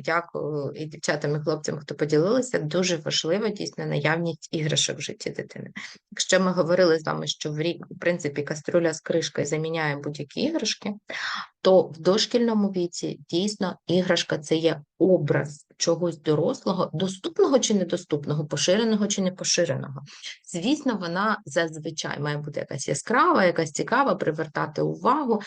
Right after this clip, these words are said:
Більше того, вона більше привертає увагу дорослих, які купують дітям, е, іграшки, да? Тобто, е, мало хто купує, е,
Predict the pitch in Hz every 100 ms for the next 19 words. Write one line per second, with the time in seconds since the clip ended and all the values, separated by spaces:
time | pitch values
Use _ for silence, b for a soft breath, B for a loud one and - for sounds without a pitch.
0 | B B - 202 202 156 175 180 160 165
1 | 160 165 160 156 151 156 160 160 156 151
2 | 156 156 156 311 415 - 214 175 - -
3 | 165 - 170 160 151 156 151 156 151 143
4 | - - 160 160 143 165 165 147 - 151
5 | 208 269 _ - 147 147 B B - 151
6 | 151 151 185 151 147 147 - 151 147 -
7 | 165 165 151 147 B B B - 147 143
8 | 139